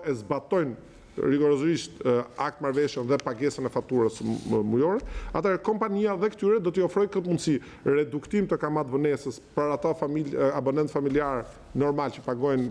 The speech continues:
kësti mujor dy mijë e tetëqind apo dy mijë e tetëqind, e, pesëqind lekë të reja, ose për kategorinë në ndihmë ekonomike që e kanë një mijë apo një mijë e dyqind lekë, këtyre do t'i zerojmë,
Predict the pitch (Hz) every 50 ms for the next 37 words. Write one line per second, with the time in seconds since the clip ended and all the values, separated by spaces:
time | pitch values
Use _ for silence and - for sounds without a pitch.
0 | 120 - 147 135 - - 131 127 131 131 123 117 107 131 139 135 123 - 127 -
1 | - 139 127 117 110 110 101 113 120 117 110 - 113 101 - 123 113 - 104 110
2 | 107 107 123 110 - - 117 107 107 - - 107 107 123 160 196 240 262 - -
3 | - - - - - - 165 185 170 - 208 175 170 139 165 156 165 170 185 208
4 | 202 180 160 147 135 127 139 156 151 139 143 139 139 139 151 156 143 120 127 117
5 | - 127 120 - 151 139 135 131 139 143 143 139 131 120 113 123 127 151 165 170
6 | 165 185 175 175 202 202 208 208 - - 196 202 190 156 143 - 147 127 143 139
7 | 143 160 170